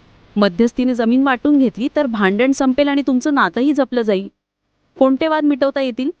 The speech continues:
सगळं काही. नवरा बायकोचं भांडण, मुलांशी संबंधित वाद, जमीन जुमल्याचे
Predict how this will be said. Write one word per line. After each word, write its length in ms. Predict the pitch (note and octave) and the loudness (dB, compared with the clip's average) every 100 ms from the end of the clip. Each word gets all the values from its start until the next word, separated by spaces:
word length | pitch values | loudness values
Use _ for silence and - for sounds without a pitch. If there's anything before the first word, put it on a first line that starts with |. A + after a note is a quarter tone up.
| _ - | _ -14
सगळं 360 | - C#4+ B3 | -2 0 0
काही. 260 | G#3+ - - - _ _ _ | -2 -12 -14 -20 _ _ _
नवरा 260 | G#3 G#3 A3 | 0 2 4
बायकोचं 400 | A3+ G#3+ A3 A3 | 2 0 -2 -2
भांडण, 360 | A3 G3+ G#3 G#3+ | 0 0 0 0
मुलांशी 480 | G3+ F#3+ G#3+ A3+ | 0 0 0 -2
संबंधित 480 | C4+ B3 A3 A3 A3+ | -2 0 0 -2 -2
वाद, 180 | G3 F#3+ - - _ | 0 -2 -4 -20 _
जमीन 300 | A3 B3 C#4+ | 0 2 2
जुमल्याचे 400 | C#4 C4+ C4+ B3+ | 2 2 0 -2